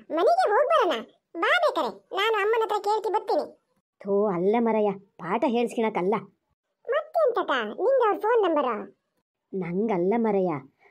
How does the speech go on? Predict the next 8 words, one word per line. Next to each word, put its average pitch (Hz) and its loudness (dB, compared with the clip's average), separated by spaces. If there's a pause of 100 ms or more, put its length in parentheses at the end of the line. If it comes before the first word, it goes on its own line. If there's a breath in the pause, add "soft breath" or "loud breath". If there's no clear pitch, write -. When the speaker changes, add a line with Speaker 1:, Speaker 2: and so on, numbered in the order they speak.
(240 soft breath)
Speaker 2:
ಅಲ್ಲೊಬ್ರು 180 -2
ಅಣ್ಣ 180 0
ಅದರಲ್ಲ, 220 0 (680 loud breath)
ಅವರು 240 0
ಕೇಳ್ಕಿ 247 -2
ಬರಕ್ 247 -2
ಹೇಳ್ಯಾರೆ. 240 2 (540 soft breath)
ನಾನು 208 -2